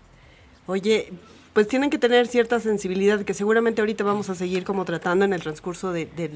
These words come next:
de la hora que tenemos aquí. Y la verdad es que muchas felicidades porque, porque no cualquiera se dedica a esto y, y sí necesitas tener una cantidad de estudios y tienes que tener la sensibilidad y tienes que tener muchas cosas para, para llegar a hacer lo que haces, ¿no?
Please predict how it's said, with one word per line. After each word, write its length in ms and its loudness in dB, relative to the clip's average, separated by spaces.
de 100 -6
la 160 -6
hora 160 -4
que 60 -10
tenemos 300 -4
aquí. 260 -2
Y 60 -4
la 100 4
verdad 160 6
es 80 -4
que 60 -6
muchas 260 -4
felicidades 580 -2
porque, 640 -2
porque 240 -4
no 100 -2
cualquiera 340 -2
se 120 -6
dedica 280 -4
a 20 0
esto 220 -4
y, 80 -4
y 200 -8
sí 160 -8
necesitas 320 -6
tener 280 -6
una 180 -6
cantidad 380 -2
de 60 -2
estudios 760 0
y 80 -6
tienes 260 -6
que 80 -10
tener 360 -4
la 120 -2
sensibilidad 840 -2
y 80 -12
tienes 180 0
que 80 -2
tener 240 0
muchas 400 -4
cosas 300 -8
para, 340 -4
para 220 -4
llegar 240 -2
a 20 -2
hacer 160 -6
lo 100 -4
que 80 -8
haces, 240 -12
¿no? 160 -10